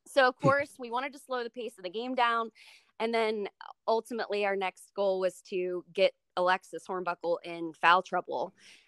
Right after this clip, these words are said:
Speaker 1: And so, um, and, you know, keep Renee at bay as well, 'cause if we could slow her down, then that was really gonna stop them in transition. And, um, Alexis was a, a driver. So I think at halftime we had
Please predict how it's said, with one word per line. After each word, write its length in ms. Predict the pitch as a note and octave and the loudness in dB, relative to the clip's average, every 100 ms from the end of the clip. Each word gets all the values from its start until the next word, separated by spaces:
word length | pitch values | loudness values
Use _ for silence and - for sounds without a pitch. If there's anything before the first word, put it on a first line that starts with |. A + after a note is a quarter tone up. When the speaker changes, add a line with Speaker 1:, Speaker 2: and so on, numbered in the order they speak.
| _ - | _ -8
Speaker 1:
And 440 | F#3+ F#3+ F#3+ F#3 | -4 -2 0 -2
so, 680 | F#3 - G3 F#3 F#3 F3+ F3+ - | -4 0 2 2 2 2 0 -2
um, 540 | F3+ F3 E3+ E3+ E3+ E3+ _ - | -2 -2 -4 -8 -10 -12 _ -8
and, 360 | C4+ C4 B3 A#3 | -4 -2 -4 -8
you 140 | A3+ B3 | -6 -2
know, 180 | G3+ F#3+ | 0 0
keep 340 | - C4 B3 | -4 -8 -2
Renee 420 | A3 G3+ G#3 G#3 | -2 0 0 0
at 160 | F3 F3 | -2 -2
bay 260 | F#3 F3+ | -2 0
as 140 | F3 E3+ | -2 -2
well, 300 | F#3 F3+ E3 | 0 2 0
'cause 180 | - E3+ | -4 -10
if 140 | F3+ - | -10 -6
we 100 | G3+ | -8
could 140 | F#3+ | -8
slow 300 | - A3 A#3+ | -4 2 2
her 200 | A#3+ A#3 | 2 0
down, 480 | A3+ G3+ F#3 F#3 F3+ F3+ - | 2 2 2 0 -6 -12 -12
then 140 | G3+ | -8
that 180 | F#3+ F#3+ | -4 -4
was 140 | F#3 - | -6 -8
really 220 | G3 F#3+ | -6 -6
gonna 180 | F#3 F3+ | -8 -10
stop 300 | - F#3 F#3 | 0 0 0
them 140 | F3+ | -8
in 100 | F3+ | -12
transition. 760 | F3+ E3 E3 A#3+ - A3 G#3 F#3+ | -14 -16 -6 -6 -4 -4 -2 -4
And, 240 | F3+ F3 - _ _ _ | -4 -8 -12 _ _ _
um, 340 | - F#3 F3 F3 | 2 2 0 -6
Alexis 500 | F#3 G3 G#3 - F#3+ - | -2 -2 -2 -6 -12 -6
was 300 | F#3 F3 - - | -6 -8 -10 -6
a, 120 | E3+ - - | -6 -6 -4
a 80 | F#3+ | -2
driver. 580 | F3 F3+ E3+ D3+ G#2 F#3 | 6 8 6 2 -10 -12
So 440 | - G#3 F#3+ F#3 _ _ _ _ _ _ - | -6 -4 -4 -6 _ _ _ _ _ _ -4
I 80 | A#3+ | -4
think 220 | D#4+ E4+ | -2 -4
at 100 | - | -2
halftime 500 | A3+ A3+ - G#3 F#3+ | 0 0 -2 -4 -4
we 140 | F#3 | -6
had 380 | F#3+ G#3+ G#3 G#3 | -4 2 2 2